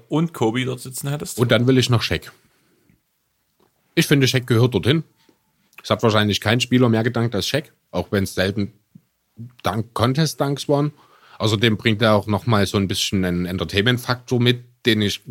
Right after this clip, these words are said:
Speaker 2: Kobe und Vince an der Stelle ein bisschen absprechen würde. Ich weiß gar nicht, sind's drei, vier?
Speaker 1: Ich
Speaker 2: Nee,
Speaker 1: hätte
Speaker 2: fünf
Speaker 1: gesagt,
Speaker 2: sind's eigentlich,
Speaker 1: fünf.
Speaker 2: ne? Klar,
Speaker 1: Fünf, glaub
Speaker 2: fünfzig Punkte ist das Maximum, bis zehn bewerten die. Ja, wer weiß.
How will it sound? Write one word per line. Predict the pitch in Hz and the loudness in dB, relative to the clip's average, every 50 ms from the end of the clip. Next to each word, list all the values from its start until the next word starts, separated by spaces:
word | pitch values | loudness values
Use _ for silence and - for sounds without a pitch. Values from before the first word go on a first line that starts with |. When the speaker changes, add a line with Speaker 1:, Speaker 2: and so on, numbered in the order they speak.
| 104 - | -16 -14
Speaker 2:
Kobe | - - - 95 101 110 120 113 | -10 -6 -2 -2 -2 0 0 0
und | 107 101 101 101 | 0 0 -2 -2
Vince | 101 104 113 113 - 113 | -2 -4 -4 -4 -6 -6
an | 101 | -4
der | 101 101 95 | -4 -4 -4
Stelle | - - 101 104 | -4 -2 -2 -2
ein | 101 98 | -2 -2
bisschen | 98 95 - - 92 | -4 -6 -6 -4 -4
absprechen | 98 107 - - - - 120 120 - 120 110 104 | -6 -6 -6 -8 -6 -6 -6 -4 -4 -6 -6 -2
würde. | 107 98 107 131 147 165 202 - _ _ _ _ _ _ _ _ _ _ _ _ _ _ _ _ _ _ _ _ _ - - | 0 0 0 0 0 -2 -4 -6 _ _ _ _ _ _ _ _ _ _ _ _ _ _ _ _ _ _ _ _ _ -20 -8
Ich | - - | -4 -2
weiß | 92 - | -2 0
gar | - 143 117 | 0 0 0
nicht, | 101 92 - | 0 0 -2
sind's | - - 104 - | -4 -6 -8 -8
drei, | - - - 101 107 131 175 175 - | -6 -2 0 2 2 2 0 -2 -2
vier? | - - 160 160 160 180 190 175 - _ _ _ _ _ _ _ | -4 -4 -2 0 0 0 0 -2 -4 _ _ _ _ _ _ _
Speaker 1:
Ich | - - | -6 -4
Speaker 2:
Nee, | 85 | -4
Speaker 1:
hätte | 80 - | -4 -2
Speaker 2:
fünf | 95 110 117 | 0 0 0
Speaker 1:
gesagt, | 143 95 90 - | 0 0 0 0
Speaker 2:
sind's | 135 117 107 107 | 0 2 2 2
eigentlich, | 101 104 101 104 98 104 110 101 87 - | 2 2 2 2 2 2 0 -2 -2 0
Speaker 1:
fünf. | 95 98 120 | 0 0 0
Speaker 2:
ne? | 123 | 0
Klar, | - 113 98 | 0 0 0
Speaker 1:
Fünf, | 101 127 123 - | 0 0 -2 0
glaub | 104 104 101 | 2 2 2
Speaker 2:
fünfzig | 95 92 - 117 107 - - | 2 0 0 -2 -4 -2 0
Punkte | 107 107 120 120 - 117 | 0 0 0 2 2 0
ist | 104 - - | 0 0 -2
das | 110 101 - | -6 -2 -2
Maximum, | 104 104 - - - 120 113 117 117 117 110 | -2 -2 -2 -2 -2 0 0 0 0 0 0
bis | 113 104 - - | -2 -2 -4 -4
zehn | - 113 107 110 117 | -2 0 0 0 0
bewerten | 98 104 98 104 104 107 123 123 127 | -2 -2 0 0 0 0 -2 -2 -2
die. | 127 127 123 127 - - - - - - - - _ _ _ _ _ _ _ _ _ _ _ _ _ _ | -2 -4 -4 -8 -14 -20 -20 -20 -20 -20 -20 -20 _ _ _ _ _ _ _ _ _ _ _ _ _ _
Ja, | - 85 82 87 - - | -6 -4 -2 -2 -4 -2
wer | - 87 76 | -2 -2 0
weiß. | 78 87 127 165 156 - | 2 2 2 2 0 -2